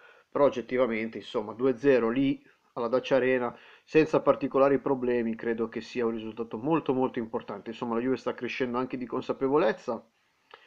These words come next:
che credo che sia una cosa molto importante, soprattutto, eh, visto le, le, le, ripeto, la concorrenza che c'è quest'anno. La Fiorentina l'anno scorso aveva cannato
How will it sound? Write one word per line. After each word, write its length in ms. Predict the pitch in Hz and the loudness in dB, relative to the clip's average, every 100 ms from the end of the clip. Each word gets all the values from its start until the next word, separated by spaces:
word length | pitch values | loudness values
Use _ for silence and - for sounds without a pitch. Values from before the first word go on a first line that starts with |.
| _ _ | _ _
che 180 | 131 135 | 0 0
credo 300 | 127 135 131 | 2 2 2
che 140 | 123 | -2
sia 180 | - 127 | -4 -4
una 100 | 120 | -2
cosa 220 | 127 120 | -2 -2
molto 240 | 120 120 123 | -4 -4 -6
importante, 580 | 113 - 127 123 123 | -6 -6 -4 -4 -4
soprattutto, 640 | 131 113 110 127 - 120 - - _ _ | -4 -6 -6 -6 -4 -6 -6 -18 _ _
eh, 200 | 113 113 | -2 -2
visto 340 | 107 135 - 123 | 0 -4 0 0
le, 220 | 113 101 | 2 0
le, 340 | 98 80 60 | -4 -6 -8
le, 300 | - 131 - - | -8 -8 -10 -10
ripeto, 400 | 131 127 156 120 | -6 0 2 2
la 100 | 113 | -2
concorrenza 540 | 139 135 143 196 - | -2 0 0 0 0
che 80 | 117 | -4
c'è 160 | 113 120 | -4 -6
quest'anno. 520 | 120 - 113 101 104 | -6 -4 -4 -4 -8
La 140 | 104 113 | -6 -4
Fiorentina 420 | 131 123 120 156 | -4 -4 -4 -2
l'anno 180 | 127 117 | -2 -4
scorso 380 | - 135 - 123 | -4 -4 -2 -2
aveva 200 | 113 110 | -2 -4
cannato 680 | 120 120 135 - 123 - | -6 -4 -6 -6 -10 -10